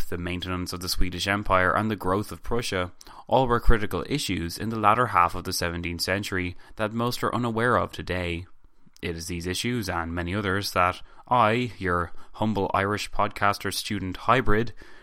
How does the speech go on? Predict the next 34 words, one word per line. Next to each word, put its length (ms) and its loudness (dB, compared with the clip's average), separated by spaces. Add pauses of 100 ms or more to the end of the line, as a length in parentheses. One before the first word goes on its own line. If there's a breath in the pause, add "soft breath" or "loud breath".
(200 loud breath)
wish 240 0
to 120 -2
shine 360 4
light 260 -2
upon. 440 4 (1700 loud breath)
Of 160 -2
course, 440 2
if 160 2
you've 100 2
been 140 2
with 120 2
us 140 0
from 160 2
the 80 0
start, 560 2
or 320 0 (240 loud breath)
even 220 0
just 180 -2
joined 300 2
in 100 0
relatively 480 0
recently, 580 -2 (360 loud breath)
you'll 160 4
have 100 4
seen 240 2
the 80 0
Thirty 280 2
Years' 260 2
War 260 2
in 140 2
all 260 2
its 140 0
terrible 420 0
glory. 540 0